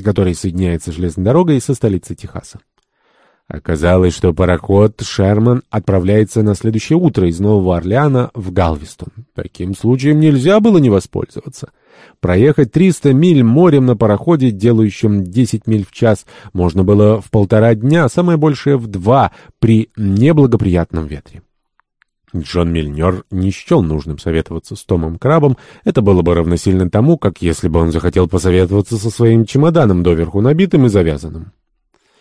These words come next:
Покончив со своей последней, в этот день, шестой по счету едой, поданной ему в портовой гостинице, знаменитый боксер улегся спать и без просыпу проспал до утра.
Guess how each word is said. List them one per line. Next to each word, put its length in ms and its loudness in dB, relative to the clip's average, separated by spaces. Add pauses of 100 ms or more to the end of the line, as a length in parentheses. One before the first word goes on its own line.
(300)
Покончив 600 2
со 100 -6
своей 300 2
последней, 760 2 (160)
в 60 -4
этот 240 0
день, 240 -2
шестой 500 0
по 140 0
счету 240 -2
едой, 400 0 (340)
поданной 400 2
ему 320 4
в 140 -14
портовой 440 2
гостинице, 720 -4
знаменитый 500 0
боксер 380 0
улегся 360 2
спать 580 -2
и 100 -4
без 320 -4
просыпу 540 -2
проспал 500 -8
до 120 -4
утра. 260 -10